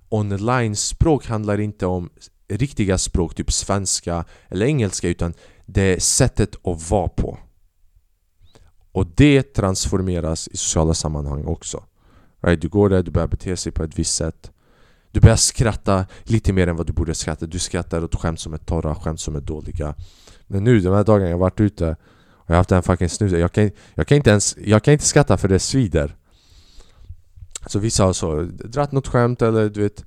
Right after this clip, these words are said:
och jag har inte skrattat lika mycket. Ibland jag skrattar, det svider, men då det är värt att skratta.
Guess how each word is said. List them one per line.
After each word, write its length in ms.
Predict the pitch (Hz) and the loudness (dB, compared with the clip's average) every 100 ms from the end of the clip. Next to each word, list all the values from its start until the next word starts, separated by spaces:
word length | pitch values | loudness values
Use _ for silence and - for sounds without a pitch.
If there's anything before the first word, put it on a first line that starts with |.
| - | -20
och 360 | _ _ 104 | _ _ 4
jag 60 | 107 | 6
har 40 | |
inte 160 | 139 120 | 6 2
skrattat 480 | - 131 123 92 107 | 2 2 2 -2 -2
lika 220 | 107 98 | -2 -2
mycket. 380 | 98 - 76 - | -2 -4 -8 -8
Ibland 380 | - 107 139 127 | -4 4 4 6
jag 120 | 110 | 4
skrattar, 460 | - 131 - 123 131 | 4 2 4 4 4
det 140 | 110 | 2
svider, 420 | - 131 131 127 | 2 0 2 2
men 120 | 139 113 | 2 4
då 120 | 117 | 4
det 100 | 104 | 6
är 40 | |
värt 220 | 104 107 | 4 2
att 100 | 101 | -2
skratta. 440 | - 110 107 101 | -2 -2 -2 -2